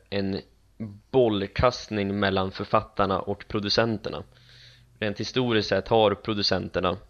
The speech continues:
haft en väldigt stor roll i Bond-filmernas skapande och rent kreativt haft väldigt stort utrymme i själva manusprocessen.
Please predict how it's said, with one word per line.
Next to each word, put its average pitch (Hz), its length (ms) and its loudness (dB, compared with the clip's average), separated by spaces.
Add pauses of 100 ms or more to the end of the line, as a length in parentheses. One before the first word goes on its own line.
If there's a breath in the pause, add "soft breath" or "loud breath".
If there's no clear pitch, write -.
(120)
haft - 480 -2
en 95 160 -4
väldigt 95 180 -4
stor 104 380 -2
roll 110 300 4
i 92 40 0
Bond-filmernas 95 680 -4
skapande 104 600 2
och 92 120 -2
rent 95 240 -6
kreativt 98 540 0
haft - 420 0
väldigt 92 220 0
stort 98 320 -4
utrymme 107 500 0
i 92 100 0
själva 92 320 -4 (180)
manusprocessen. 95 840 -4